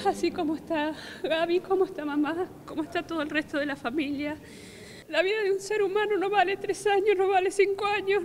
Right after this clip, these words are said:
no vale... No vale veinte.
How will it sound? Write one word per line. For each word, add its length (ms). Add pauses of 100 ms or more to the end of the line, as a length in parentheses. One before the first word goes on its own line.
no 140
vale... 400 (1800)
No 120
vale 240
veinte. 640